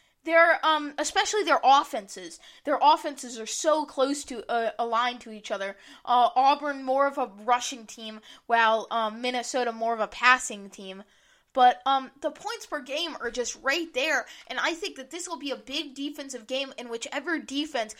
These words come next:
can hold their ground for the most amount of time will be the one team that will win this, uh, that will win this bowl game.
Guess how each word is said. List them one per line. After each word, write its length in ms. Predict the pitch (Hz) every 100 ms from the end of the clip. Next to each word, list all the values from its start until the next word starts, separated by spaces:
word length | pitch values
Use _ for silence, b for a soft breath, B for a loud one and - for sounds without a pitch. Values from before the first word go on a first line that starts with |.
| B -
can 240 | 302 226 B B
hold 320 | 285 285 294
their 160 | 277
ground 340 | 262 247 233 285
for 120 | 247
the 80 | 214
most 400 | 214 233 254 262
amount 280 | 247 226 214
of 60 |
time 340 | - 220 247 277 B B
will 400 | 233 269 311 320
be 220 | 277 277
the 140 | 247 214
one 420 | 226 240 269 269
team 460 | - 285 247 190 175 B B
that 200 | 262 226
will 220 | 240 220 208
win 440 | 196 240 233 208 196 214 202
this, 380 | 220 214 - -
uh, 240 | 233 220 196 202
that 200 | 240 -
will 200 | 208 208
win 260 | 226 226
this 240 | 208 202 -
bowl 240 | 208 202 208
game. 280 | 190 180